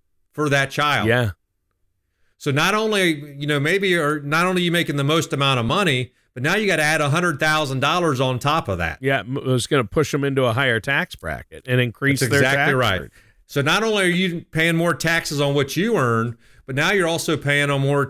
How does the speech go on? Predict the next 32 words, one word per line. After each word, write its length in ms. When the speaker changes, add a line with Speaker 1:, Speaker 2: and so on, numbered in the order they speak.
Speaker 1:
uh, 80
taxes 500
on 320
what 180
you're 100
actually 380
inheriting 520
as 220
well. 340
So 400
the 80
whole 180
point 300
of 120
this 280
is, 400
is 140
we 80
wanna 220
be 100
able 140
to 80
put 180
our 160
clients 480
in 80
a 80
position 720
to, 100
while 300
they're 180
living, 500